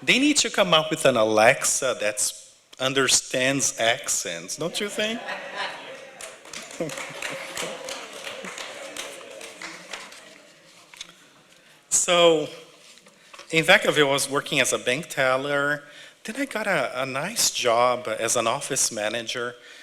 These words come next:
I was making a good salary, so I decided to go to community college. And I started taking, uh, graphic design. So,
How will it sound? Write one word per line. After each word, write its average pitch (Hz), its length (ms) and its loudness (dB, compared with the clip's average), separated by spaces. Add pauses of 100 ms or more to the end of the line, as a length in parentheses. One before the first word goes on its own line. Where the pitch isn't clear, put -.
(180)
I 123 60 0
was 120 200 0
making 135 320 -4
a 107 60 -2
good 120 200 -8
salary, 113 640 -4
so 131 300 -2
I 131 80 0
decided 131 440 -2
to - 120 -6
go 123 180 -4
to 123 300 -8
community 147 460 -4
college. 87 580 -4 (400)
And 135 80 0
I 139 40 0
started 139 280 0
taking, 143 460 -4
uh, 120 260 -2 (400)
graphic 135 420 2
design. 117 500 -4 (1500)
So, 151 480 0